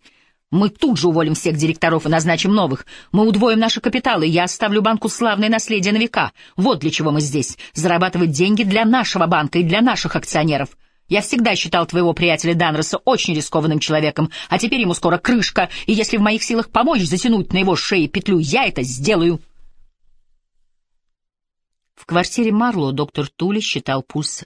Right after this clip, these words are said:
Флёр Марлоу, поглядывая на старомодные золотые карманные часы. "Сто три —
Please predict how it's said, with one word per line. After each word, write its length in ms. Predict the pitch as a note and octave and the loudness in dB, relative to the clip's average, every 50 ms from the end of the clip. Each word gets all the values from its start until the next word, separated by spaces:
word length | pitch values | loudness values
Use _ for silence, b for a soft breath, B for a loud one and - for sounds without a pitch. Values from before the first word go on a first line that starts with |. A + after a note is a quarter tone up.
| _ | _
Флёр 380 | _ - - D3 C#3+ C3+ C3+ - - | _ -10 -4 -2 0 0 -2 -2 -2
Марлоу, 580 | - C#3 C#3 C#3 D3+ D#3+ E3+ F#3 F3+ F3+ F3+ b b b b b b b b b | -2 0 2 2 2 2 0 0 -2 -2 -2 b b b b b b b b b
поглядывая 500 | b F#3+ F#3+ F3+ G#3 A3 G#3 G3 F#3+ G3 | b -2 0 2 2 0 0 0 0 0
на 100 | F#3+ F3+ | 0 0
старомодные 560 | F3 - - E3+ E3+ E3+ F3 E3+ D#3 D#3+ D#3+ | -2 -2 -2 0 0 2 0 0 0 0 0
золотые 360 | C#3 D3 D3 D3 - - C#3 C#3 | 0 0 0 -2 -2 -2 -4 -4
карманные 460 | - C3+ B2+ C3+ C3+ B2+ B2 B2+ B2+ | -2 -2 -2 0 0 0 0 0 -2
часы. 460 | - - A#2 - - - A2+ A2 A2+ b b b b b b | -4 -6 -8 -8 -10 -10 -10 -12 -12 b b b b b b
"Сто 440 | b - - - - - - E3 C#3+ | b -14 -14 -14 -10 -6 -4 -4 -4
три — 440 | - - D3 D3 D3+ F3 G3 G3 | -4 -4 -2 0 0 0 -2 -2